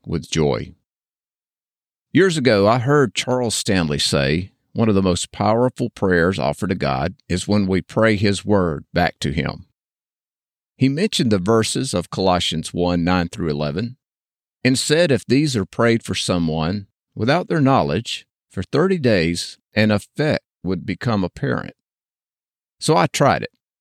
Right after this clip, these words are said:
I think the year was nineteen eighty-three. The devotion focus is prayer that reaches God. When I first tried praying Colossians one nine through eleven for someone,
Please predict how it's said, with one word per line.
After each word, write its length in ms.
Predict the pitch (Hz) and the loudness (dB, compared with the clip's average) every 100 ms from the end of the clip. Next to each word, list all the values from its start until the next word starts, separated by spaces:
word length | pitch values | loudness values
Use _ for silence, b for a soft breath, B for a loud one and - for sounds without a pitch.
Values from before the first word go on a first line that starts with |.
| _ _ _ _ _ | _ _ _ _ _
I 80 | - | -6
think 240 | - 90 - | -2 -2 -2
the 100 | 92 | 0
year 280 | 117 117 | 2 2
was 280 | 82 80 - | 0 -4 -6
nineteen 400 | 101 98 - 98 | -2 -4 -2 -2
eighty-three. 600 | 90 80 76 - 60 52 - _ _ _ _ _ _ _ _ _ _ | -2 -4 -6 -10 -10 -12 -20 _ _ _ _ _ _ _ _ _ _
The 80 | 127 | 0
devotion 440 | 135 147 180 - 95 | 2 2 0 -2 -2
focus 680 | 95 85 113 117 - - _ _ _ - | 0 0 -2 -4 -8 -16 _ _ _ 0
is 360 | 113 104 101 - _ | 2 2 -2 -12 _
prayer 540 | - - 131 143 156 151 | -8 0 0 0 -2 -4
that 120 | - - | -2 -2
reaches 580 | 71 98 120 - 117 120 | -2 -2 -2 -2 -10 -8
God. 520 | - 92 69 53 - - _ _ _ _ _ _ _ _ _ _ _ - | -2 0 0 -2 -10 -20 _ _ _ _ _ _ _ _ _ _ _ -6
When 140 | 127 | -2
I 100 | 135 127 | -2 -2
first 360 | 170 175 - - | 0 0 -2 -2
tried 380 | 143 135 110 | 0 2 0
praying 360 | - 120 110 98 | -2 0 2 0
Colossians 640 | - 104 98 - 92 82 - | -2 2 2 2 -2 -4 -4
one 300 | 90 92 90 | 0 0 2
nine 240 | 92 87 | 0 0
through 220 | - 85 | -2 -4
eleven 320 | 73 90 78 | 0 0 -2
for 120 | 69 - | -6 -6
someone, 600 | - 71 65 60 76 | -4 -4 -4 -6 -10